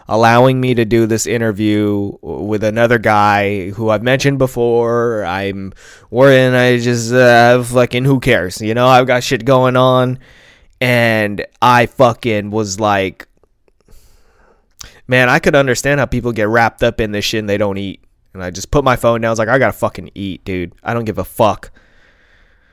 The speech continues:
So I'm not trying to, I don't think it's healthy to have your fucking life revolve around, like, "I gotta make it.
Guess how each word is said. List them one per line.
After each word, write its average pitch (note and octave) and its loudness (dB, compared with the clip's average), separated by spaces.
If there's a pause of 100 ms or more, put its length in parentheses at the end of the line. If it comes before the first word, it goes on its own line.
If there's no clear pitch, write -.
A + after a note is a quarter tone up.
(440)
So A#2 2
I'm B2 -4
not B2+ 0
trying A#2 -2
to, - -4
I B2+ 4
don't D3 0
think D3+ 2
it's B2+ -2
healthy G#2+ -2 (220)
to A#2 -4
have G#2 -2 (640)
your A2 -6
fucking A2+ -4
life G#2 -2
revolve G2+ 0
around, G2 -4
like, G#2 0 (160)
"I B3+ 6
gotta C4 6
make C4 6
it. A3 4